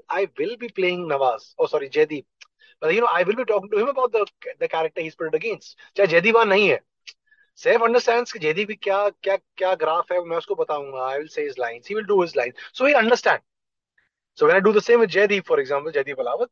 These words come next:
वो similarly I'll play Saif, in the sense he'll know सैफ का ग्राफ क्या है, उसका ग्राफ क्या है। So when they come together finally, they both know each other's graphs। It's not only his lines he'll do, ना, he'll be doing lines in context of the scene that he's reading with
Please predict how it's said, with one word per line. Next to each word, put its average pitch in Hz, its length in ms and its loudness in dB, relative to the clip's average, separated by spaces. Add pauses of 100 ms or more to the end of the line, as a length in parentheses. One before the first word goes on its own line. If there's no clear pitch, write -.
वो 254 300 -2
similarly 269 520 -2
I'll 233 180 0
play 254 180 -2 (100)
Saif, 247 160 2
in 196 220 -14
the 196 60 -12
sense 220 200 -6
he'll 233 240 -2
know 302 180 2 (280)
सैफ 185 260 0
का 233 80 0
ग्राफ 208 320 0
क्या 202 120 0
है, 202 160 0
उसका 202 240 -2
ग्राफ 175 280 -2
क्या 120 160 -8
है। 107 100 -14 (320)
So 180 120 -2
when 180 140 0
they 208 160 -2
come 233 160 -2
together 226 320 0
finally, 208 360 -2
they 254 120 -4
both 262 200 -2
know 262 140 -2
each 233 140 0
other's 208 200 -2
graphs। 135 380 -4 (360)
It's 151 100 -6
not 254 140 -2
only 220 220 -2
his 214 120 -2
lines 190 240 0
he'll 143 220 -6
do, 147 40 -6
ना, 233 120 -4 (380)
he'll 190 140 0
be 226 100 0
doing 233 180 4
lines 208 200 0
in 240 60 -4 (100)
context 190 280 -2
of 226 80 -12
the 208 100 -8
scene 214 200 -6
that 208 100 0
he's 196 200 -8
reading 208 320 -6
with 214 120 0